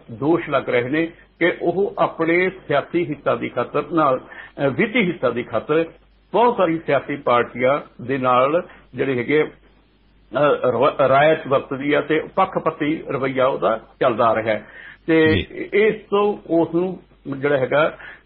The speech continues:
Speaker 1: ਪਰਹੇਜ਼ ਕਰਨਾ ਚਾਹੀਦਾ ਤੇ ਉਸ ਨੂੰ
Speaker 2: ਹਮ।
Speaker 1: ਨਿਰਪੱਖਤਾ ਵਰਤਣੀ ਚਾਹੀਦੀ ਹੈ। ਜੇਕਰ ਉਹ ਟਰੰਪ ਦੇ ਖਿਲਾਫ ਕਾਰਵਾਈ ਕਰ ਸਕਦੇ ਆ ਜਾਂ
Speaker 2: ਹਮ।
Speaker 1: ਪਾਕਿਸਤਾਨ ਦੇ ਲੀਡਰਾਂ ਦੇ ਖਿਲਾਫ ਕਾਰਵਾਈ ਕਰ ਸਕਦੀ ਹੈ,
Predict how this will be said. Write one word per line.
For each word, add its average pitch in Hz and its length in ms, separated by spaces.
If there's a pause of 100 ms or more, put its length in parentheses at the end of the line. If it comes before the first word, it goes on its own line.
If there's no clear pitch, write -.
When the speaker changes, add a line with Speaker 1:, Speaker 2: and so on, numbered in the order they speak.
Speaker 1:
ਪਰਹੇਜ਼ 165 460
ਕਰਨਾ 123 320
ਚਾਹੀਦਾ 127 460 (260)
ਤੇ 165 100
ਉਸ 175 360
ਨੂੰ 190 240
Speaker 2:
ਹਮ। 156 140
Speaker 1:
ਨਿਰਪੱਖਤਾ 156 540
ਵਰਤਣੀ 127 480
ਚਾਹੀਦੀ 127 300
ਹੈ। 147 60
ਜੇਕਰ 180 360
ਉਹ 220 380
ਟਰੰਪ 185 200
ਦੇ 254 200
ਖਿਲਾਫ 147 380
ਕਾਰਵਾਈ 127 300
ਕਰ 123 180
ਸਕਦੇ 110 440
ਆ 165 60 (480)
ਜਾਂ 170 200
Speaker 2:
ਹਮ। 107 220 (240)
Speaker 1:
ਪਾਕਿਸਤਾਨ 185 520
ਦੇ 170 100
ਲੀਡਰਾਂ 139 320
ਦੇ 135 100
ਖਿਲਾਫ 123 320
ਕਾਰਵਾਈ 120 320
ਕਰ 120 160
ਸਕਦੀ 117 360
ਹੈ, 151 100